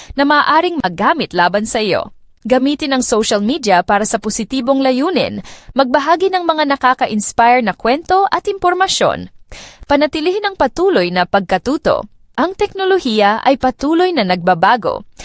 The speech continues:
kaya mahalagang manatiling updated sa mga pinakabagong trends at developments.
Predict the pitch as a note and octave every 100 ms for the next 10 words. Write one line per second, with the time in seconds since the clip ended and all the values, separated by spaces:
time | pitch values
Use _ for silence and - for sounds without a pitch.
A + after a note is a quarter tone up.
0 | - D#4+ E4 E4 D#4+ D4+ C4 C#4+ C4 A3+
1 | G#3 B3+ C4 B3+ - - B3 G4 A#3+ E3
2 | - A#3+ A#3+ B3 - C#4+ A4+ G#4+ F#4 B3+
3 | B3+ C4+ C4 A#3+ A#3+ C4+ - F#3 - F3+
4 | E3+ E3+ F#3+ B3 E3+ F#2 - -